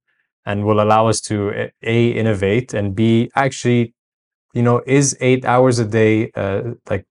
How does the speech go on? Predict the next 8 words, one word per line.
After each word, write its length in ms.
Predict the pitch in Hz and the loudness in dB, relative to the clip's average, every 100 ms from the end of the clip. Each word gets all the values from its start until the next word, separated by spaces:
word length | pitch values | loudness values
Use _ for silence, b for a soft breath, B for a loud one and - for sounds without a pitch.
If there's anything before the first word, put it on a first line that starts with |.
| 110 | -2
the 120 | 107 | 0
right 300 | 101 110 - | 2 2 0
time, 460 | 107 113 127 139 143 | -2 -2 -2 -4 -4
the 180 | 110 101 | -2 0
right 260 | 104 117 - - | 0 0 -6 -6
amount 300 | 104 104 113 | -2 0 0
of 100 | 92 | 0
work, 380 | 98 147 180 | 2 0 -2